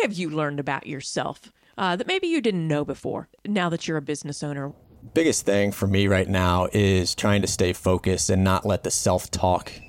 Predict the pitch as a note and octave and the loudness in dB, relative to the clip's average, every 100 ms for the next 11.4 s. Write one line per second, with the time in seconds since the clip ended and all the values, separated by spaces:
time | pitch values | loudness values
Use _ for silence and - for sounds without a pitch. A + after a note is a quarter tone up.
0 | - G2 F#2+ F#2 - F2 F2 F2 F#2 F#2+ | -8 -2 0 0 -2 -2 -2 0 -2 -4
1 | - - - - G#2+ G2 F#2 G2 G2+ - | -10 -20 -20 -6 0 4 4 4 0 -2
2 | A#2 A#2+ A#2 G2+ G#2+ A2 G#2+ - A2+ G#2+ | 2 4 4 2 2 4 4 2 2 4
3 | G2+ G2+ G2 A2 - G#2+ G2+ G2+ G#2 F#2+ | 4 4 2 0 2 2 4 2 2 2
4 | G#2 G2 G2 G2+ G2+ F#2+ F#2+ F#2+ F#2+ F#2+ | 2 2 2 2 2 2 2 4 4 2
5 | - - C3 C3+ C#3+ B2+ G2+ G2+ G2+ G2+ | -2 -2 2 4 4 2 0 2 2 2
6 | G2+ - G2 F#2 F#2 - B2+ C3+ C3+ - | 2 2 2 4 2 2 4 6 4 0
7 | - G#2+ G#2+ G2+ - F#2+ F2+ - G2+ B2+ | 2 2 2 0 0 0 0 -2 0 2
8 | C3 - G#2+ G#2 F#2+ G2 G2 G#2+ G#2+ G#2 | 2 0 2 2 2 2 2 2 2 2
9 | G#2 G#2 G2 - G2 F#2+ - F#2 F#2 F#2 | 4 4 2 2 2 2 0 -2 0 0
10 | A2+ A#2+ G#2+ G2+ G2 - F#2+ - F#2+ F2+ | 0 2 2 2 0 0 -2 0 -2 -2
11 | - G2 F#2 F2+ | -2 0 0 -2